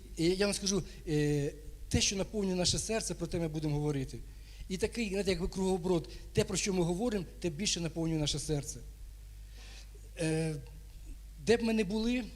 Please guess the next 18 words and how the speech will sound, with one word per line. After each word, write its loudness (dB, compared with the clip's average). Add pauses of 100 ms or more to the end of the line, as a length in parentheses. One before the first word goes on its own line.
(360)
те, 6
що 6
в -4
нашому 2
серці, 0
воно 2
буде 2
давати 2
нам 2
життя, 2
воно 0
буде 2
нас 4
до -2
чогось, 0
е, 0 (720)
ну, -4
тягнути, 2